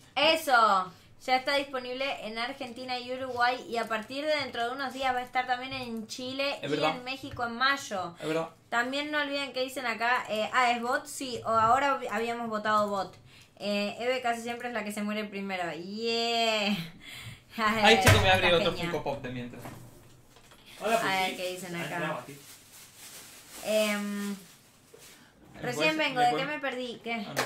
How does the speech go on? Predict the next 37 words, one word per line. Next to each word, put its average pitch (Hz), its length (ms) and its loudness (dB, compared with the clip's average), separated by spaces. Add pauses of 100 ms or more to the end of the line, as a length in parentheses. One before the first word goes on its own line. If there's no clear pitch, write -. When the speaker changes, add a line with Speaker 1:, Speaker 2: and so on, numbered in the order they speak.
(140)
Speaker 2:
no, 139 60 -16
mándame 156 280 -10
un 151 80 -10
recordatorio. 120 720 -10 (300)
Speaker 1:
¿De 180 340 -8
qué? 180 200 -8 (200)
Speaker 2:
Colores. 120 500 -6 (840)
Speaker 1:
Ok. 175 100 -12 (1160)
No 196 140 -6
lo 196 80 -6
entiendo, 208 380 -6
pero 190 140 -4 (100)
yo 185 140 -10
lo 170 80 -4
hago. 165 220 -4 (1400)
Ahí 180 140 -2
está. 175 280 -6
Un 226 120 -6
segundo 269 260 -2
que 254 80 -6
le 233 120 -8
tengo 247 180 -6
que 240 60 -10
mandar 233 240 -6
algo 233 220 -2
a 226 100 2
Dani. 269 380 -2 (180)
Speaker 2:
Otra 185 300 4
edición 160 320 4
especial 165 540 0
que 156 80 0
he 139 40 -2
tirado 139 260 0
a 117 40 2
la 113 60 -4
caja, 110 300 -6
chicos. - 280 -10